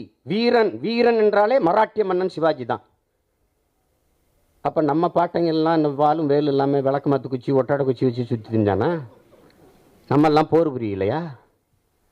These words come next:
அப்ப அது என்ன, நம்ம படிக்கிறது அப்படி படிச்சிடுறோம். மான தமிழன் மண்ணில் மராட்டிய மன்னன் தான் வீர சிவாஜினா, மராட்டிய மண்ணில் என் பாட்டன் புலித்தேவனையும்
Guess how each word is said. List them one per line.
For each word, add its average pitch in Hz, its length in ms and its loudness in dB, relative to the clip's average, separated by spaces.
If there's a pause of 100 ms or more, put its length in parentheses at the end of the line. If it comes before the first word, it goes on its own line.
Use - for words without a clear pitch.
(1400)
அப்ப 185 200 0
அது 175 160 0
என்ன, 254 200 2
நம்ம 190 120 0 (100)
படிக்கிறது 214 420 -2
அப்படி 147 200 -8
படிச்சிடுறோம். 147 440 -6 (2000)
மான 180 360 2 (100)
தமிழன் 190 360 2
மண்ணில் 180 300 2
மராட்டிய 185 460 0
மன்னன் 165 300 -2
தான் 190 120 -2
வீர 170 140 0 (100)
சிவாஜினா, 135 480 0 (420)
மராட்டிய 208 480 0
மண்ணில் 175 260 -4
என் 160 120 -4
பாட்டன் 165 320 -2
புலித்தேவனையும் 160 640 0